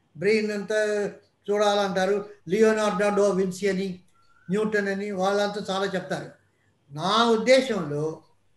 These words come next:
ఇంత కన్-, ఇంత-, ఇంతవరకు మోజార్ట్ కానీ, బీథోవెన్ కానీ, త్యాగరాజ స్వాముల వారంతటి జీనియస్ ఇంతవరకు పుట్టలేదు,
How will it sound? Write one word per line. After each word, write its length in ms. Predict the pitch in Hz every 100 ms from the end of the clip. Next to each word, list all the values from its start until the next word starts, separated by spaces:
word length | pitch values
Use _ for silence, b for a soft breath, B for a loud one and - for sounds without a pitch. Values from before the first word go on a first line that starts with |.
| _ _ 180
ఇంత 280 | 208 -
కన్-, 340 | 214 208 214 202
ఇంత-, 320 | 185 180 -
ఇంతవరకు 640 | 180 240 233 254 - - - _ _ -
మోజార్ట్ 500 | 165 202 196 196 190
కానీ, 160 | 196 185
బీథోవెన్ 300 | 180 175 139
కానీ, 100 | - _ _ _ _ _
త్యాగరాజ 800 | 175 214 247 262 254 247 247 226
స్వాముల 540 | - 226 220 214 208
వారంతటి 960 | 196 190 185 180 170 156 151 185 196 - _ _ _ _ _ _ _ _ _ 160
జీనియస్ 500 | 233 262 214 - 151 147 _ _ _ _ _ _ -
ఇంతవరకు 500 | 175 190 190 202 220
పుట్టలేదు, 1080 | 175 180 175 - 180 151 165 175 262 269